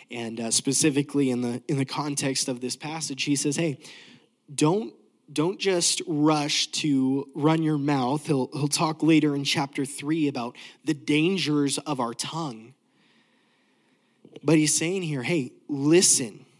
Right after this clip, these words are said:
Listen to God's word. Listen to the Holy Spirit that's inside of you. Listen to God's word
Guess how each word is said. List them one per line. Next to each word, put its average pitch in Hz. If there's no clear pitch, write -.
Listen 180
to -
God's 156
word. 135
Listen 180
to 165
the 147
Holy 170
Spirit 185
that's 156
inside 156
of 127
you. 120
Listen 180
to 151
God's 143
word 131